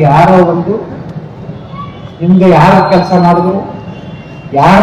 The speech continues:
ನಮ್ಮನ್ನ ಇಷ್ಟು ಬೆಂಬಲ ಕೊಟ್ರು? ರಾಜಕಾರಣದಾಗ ನಾವು ಅವರು ಟೀಕೆ ಮಾಡ್ತಿರ್ತೀವಿ, ಅದು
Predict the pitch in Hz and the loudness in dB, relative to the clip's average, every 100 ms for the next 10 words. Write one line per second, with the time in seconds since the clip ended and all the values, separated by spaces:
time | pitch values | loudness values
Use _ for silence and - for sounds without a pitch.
0 | 202 202 202 202 185 208 196 185 180 - | 6 6 4 4 2 0 2 2 0 -2
1 | - - - - - - - - - - | -12 -14 -14 -14 -16 -16 -16 -16 -16 -16
2 | - - - - - - - - - - | -16 -18 -18 -18 -18 -18 -16 -16 -18 -18
3 | - 135 156 175 185 185 180 185 196 190 | -12 0 4 6 4 2 0 0 -2 -4
4 | - - - - - - - - - - | -12 -14 -14 -14 -14 -16 -14 -16 -16 -16
5 | - 127 151 180 - 170 170 175 175 180 | -14 -2 2 2 2 2 4 4 4 2
6 | 170 165 175 175 175 170 170 160 160 185 | 0 0 2 2 2 0 -2 -6 -6 -2
7 | 180 170 170 160 - 139 - 117 - - | -2 -2 -4 -10 -10 -14 -14 -14 -14 -16
8 | - - - - - - 156 | -16 -16 -16 -16 -16 -8 -6